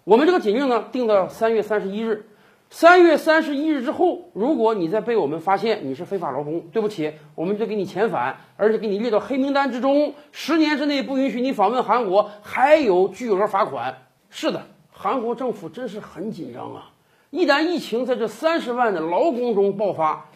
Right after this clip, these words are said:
这些人还在韩国待着，那怎么办？但是啊，我们倒是很怀疑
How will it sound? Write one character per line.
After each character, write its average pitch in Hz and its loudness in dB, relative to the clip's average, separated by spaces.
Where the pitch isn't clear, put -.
这 320 2
些 285 0
人 269 -2
还 262 -2
在 254 2
韩 254 -2
国 233 -2
待 185 2
着， 165 -6
那 247 -4
怎 160 -12
么 120 -12
办？ 139 -6
但 339 6
是 262 0
啊， - 0
我 208 8
们 294 6
倒 311 6
是 269 0
很 - -2
怀 196 2
疑 151 -6